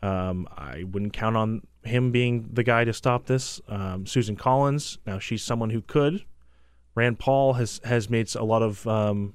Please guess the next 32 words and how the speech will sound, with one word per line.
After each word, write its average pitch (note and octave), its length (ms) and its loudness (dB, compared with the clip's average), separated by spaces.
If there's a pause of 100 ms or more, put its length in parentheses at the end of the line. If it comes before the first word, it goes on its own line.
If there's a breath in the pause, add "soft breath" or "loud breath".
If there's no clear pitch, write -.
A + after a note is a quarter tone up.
(380)
interesting A2 640 -2 (260)
sort A#2 160 -2
of G#2+ 100 -4
demands, G#2+ 600 0
but G2+ 240 -2 (440 soft breath)
ultimately A#2 400 2
this G#2+ 240 -2
is A2+ 100 0
a A#2+ 40 0
huge D#3 280 -2
tax F3+ 300 -2
cut, - 240 -4 (200)
and G#2+ 100 -4
I G2+ 40 -2
think A2+ 220 -6
that G#2+ 100 -6
he's G#2 180 -6
gonna A2 200 -2
be G2+ 160 -2
there F#2+ 160 -2
for - 160 -6
that. F#2+ 180 -2
He, A2+ 180 -4
he, B2+ 180 0
he C3 160 0
really C3 180 6
doesn't A#2 180 2
wanna A2 120 2
see G2+ 160 -6
anyone's G#2+ 340 -2
taxes F#2 420 -8
raised, F#2 480 -6